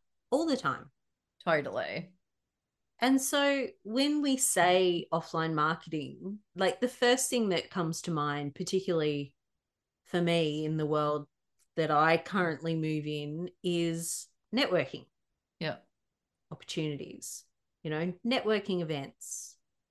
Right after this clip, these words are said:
Speaker 1: um, going along to coffee mornings. And it's also n-, like, the thing to think <laughs> about in this, and some of my clients, I've coached them around this,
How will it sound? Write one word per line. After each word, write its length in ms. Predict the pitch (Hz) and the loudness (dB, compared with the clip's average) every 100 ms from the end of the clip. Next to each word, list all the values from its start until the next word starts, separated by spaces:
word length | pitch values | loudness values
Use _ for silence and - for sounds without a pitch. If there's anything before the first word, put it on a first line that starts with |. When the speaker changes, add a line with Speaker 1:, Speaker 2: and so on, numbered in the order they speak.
| _ _ _ _ - | _ _ _ _ -6
Speaker 1:
um, 540 | 160 160 156 160 190 | -2 -2 -2 -6 -8
going 320 | 170 170 175 175 | -4 -2 -2 -2
along 400 | 175 175 180 175 | -2 -2 -2 -4
to 440 | - 185 180 180 | -4 0 0 -2
coffee 420 | - 208 196 220 | -4 -8 -2 -2
mornings. 1040 | 202 185 180 170 160 151 147 143 139 - - - - _ 240 | 0 2 2 0 -2 -4 -6 -8 -8 -12 -14 -20 -20 _ 2
And 320 | 254 262 262 - - - | 4 4 0 -6 -4 0
it's 200 | - 302 | 2 4
also 320 | 359 - 554 480 330 196 - _ _ _ _ _ _ _ _ _ - | 2 2 4 6 6 4 -4 _ _ _ _ _ _ _ _ _ -6
n-, 240 | 202 214 - _ _ _ _ | -2 -2 -4 _ _ _ _
like, 400 | 180 208 202 - - _ _ _ _ _ _ _ - | 2 2 2 -6 -20 _ _ _ _ _ _ _ 2
the 240 | 302 226 226 | 8 10 8
thing 260 | - 320 415 | 6 4 8
to 120 | 453 | 6
think 300 | 320 214 - | 6 4 6
<laughs> 0 | |
about 420 | 208 175 180 - | 8 8 6 4
in 160 | 208 180 | 0 0
this, 280 | 143 - | -2 -2
and 160 | 190 196 | -2 0
some 200 | 262 269 | 2 4
of 160 | 277 254 | 2 2
my 160 | 202 | 0
clients, 480 | 190 175 165 160 143 | 2 0 2 0 0
I've 180 | 165 - | -2 0
coached 340 | 175 175 - | 0 0 -2
them 140 | 190 180 | -2 2
around 360 | 160 147 147 | 2 2 -2
this, 300 | 143 143 - | -6 -10 -12